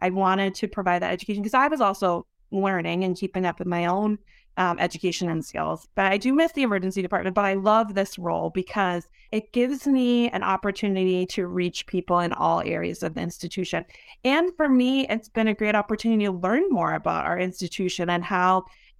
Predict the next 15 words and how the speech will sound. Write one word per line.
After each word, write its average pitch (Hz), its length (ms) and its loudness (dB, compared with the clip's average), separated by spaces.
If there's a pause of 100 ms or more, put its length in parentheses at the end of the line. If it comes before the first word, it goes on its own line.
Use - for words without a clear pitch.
how 185 460 2
different 190 340 -2
areas 214 400 2
work 208 380 0
and 185 140 -2
interact 226 560 0
with 190 120 -6
one 175 160 0
another. 165 400 -2
And 175 180 -4 (300)
maybe 208 640 0
they 214 180 0
do 220 180 -2
it 214 100 -4
like 202 180 -6